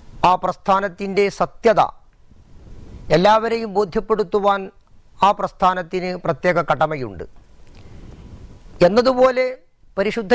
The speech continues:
ഇസ്ലാമിനും അതിൻ്റെ ആദർശ വിശുദ്ധി ജനങ്ങളെ ബോധ്യപ്പെടുത്തുവാൻ അവകാശവും കടമയുമുണ്ട്. ആ നിലക്കുള്ള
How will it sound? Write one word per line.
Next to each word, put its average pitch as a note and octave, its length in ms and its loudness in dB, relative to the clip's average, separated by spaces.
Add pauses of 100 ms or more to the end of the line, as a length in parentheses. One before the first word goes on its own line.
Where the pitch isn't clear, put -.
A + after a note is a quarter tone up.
ഇസ്ലാമിനും A3 640 0 (1300)
അതിൻ്റെ B3 320 0 (140)
ആദർശ A#3 340 -4 (160)
വിശുദ്ധി F#3+ 440 -4 (1200)
ജനങ്ങളെ A3+ 540 4
ബോധ്യപ്പെടുത്തുവാൻ G3+ 840 -2 (1160)
അവകാശവും G#3 640 0 (580)
കടമയുമുണ്ട്. F#3+ 760 -2 (1600)
ആ - 20 4 (140)
നിലക്കുള്ള A#3 460 -2